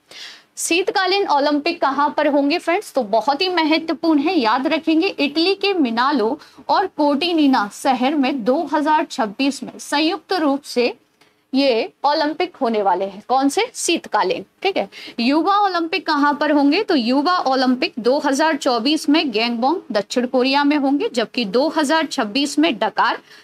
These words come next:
सेनेगल में इनका आयोजन किया जाएगा। तो फ्रेंड्स, ये आगामी ओलंपिक गेम है जिनके बारे में आप सभी को याद रखना है। डिस्कस करेंगे अंतर्राष्ट्रीय ओलंपिक समिति के बारे में। तो अंतर्राष्ट्रीय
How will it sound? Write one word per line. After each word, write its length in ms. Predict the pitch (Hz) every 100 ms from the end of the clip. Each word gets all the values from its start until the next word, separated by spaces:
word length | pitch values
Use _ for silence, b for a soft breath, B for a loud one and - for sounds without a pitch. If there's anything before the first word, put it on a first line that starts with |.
| B
सेनेगल 560 | - 320 320 330 262 233
में 140 | 247
इनका 400 | - 247 214 247 302 220
आयोजन 520 | 220 202 196 254 370
किया 300 | - 202 196
जाएगा। 420 | - 151 - - B B B
तो 60 | 277
फ्रेंड्स, 320 | 330 349 330
ये 120 | 285
आगामी 500 | 226 240 262 320 381
ओलंपिक 560 | 294 269 269 262 233 262
गेम 240 | 233 254
है 160 | 240 370
जिनके 300 | 269 220 233
बारे 260 | 208 214 285
में 120 | 320
आप 140 | 285 -
सभी 300 | 214 190 196
को 220 | 247 - _ -
याद 340 | 247 175 - 147
रखना 280 | - 175 170
है। 180 | - - _ _ _ B B B -
डिस्कस 400 | 285 - 427 -
करेंगे 480 | 370 359 359 403 415
अंतर्राष्ट्रीय 800 | - 269 277 339 330 330 - 339
ओलंपिक 440 | 285 262 254 330
समिति 440 | - 233 240 269 330
के 140 | 330
बारे 240 | 311 277 294
में। 160 | 320 381
तो 140 | -
अंतर्राष्ट्रीय 800 | - 269 370 403 359 349 370